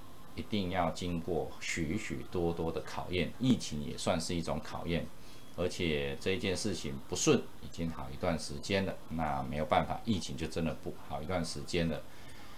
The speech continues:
现在到了月中之后，终于要否极泰来，你要坚定下去，到农历十二月份月中以后，啊，成功就会离你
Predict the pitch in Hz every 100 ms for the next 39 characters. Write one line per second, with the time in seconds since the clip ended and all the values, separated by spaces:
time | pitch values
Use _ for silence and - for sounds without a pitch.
0 | - - 98 92 95 87 82 80 76 87
1 | 80 80 73 71 69 107 98 101 101 101
2 | 107 110 78 - 104 95 90 85 - 82
3 | 69 - 76 - 143 95 71 65 - -
4 | - - - - 78 71 85 87 80 76
5 | 73 69 69 67 - - 123 120 120 98
6 | 85 95 170 - 85 - - - - 90
7 | 80 76 73 87 87 - 87 90 98 90
8 | - 87 76 71 - - - 104 92 -
9 | 107 90 - 127 113 - - - - -
10 | - - - - - - - - - 78
11 | 78 87 87 92 87 82 80 85